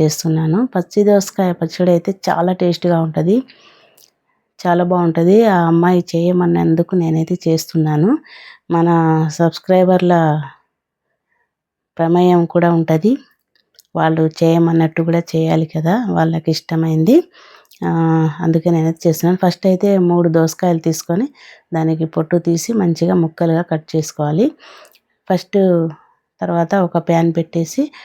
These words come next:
ఒక టేబుల్ స్పూన్ ధనియాలు, ఒక హాఫ్ స్పూన్ అంతా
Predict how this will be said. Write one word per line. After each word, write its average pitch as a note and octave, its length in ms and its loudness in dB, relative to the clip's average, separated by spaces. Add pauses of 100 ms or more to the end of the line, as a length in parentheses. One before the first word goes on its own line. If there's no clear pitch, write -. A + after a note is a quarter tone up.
(200)
ఒక F3+ 140 -4
టేబుల్ F3 400 2
స్పూన్ F#3 680 -4
ధనియాలు, E3 640 2 (720)
ఒక F3+ 200 -4
హాఫ్ F3 480 0
స్పూన్ F3+ 420 0
అంతా E3+ 400 -2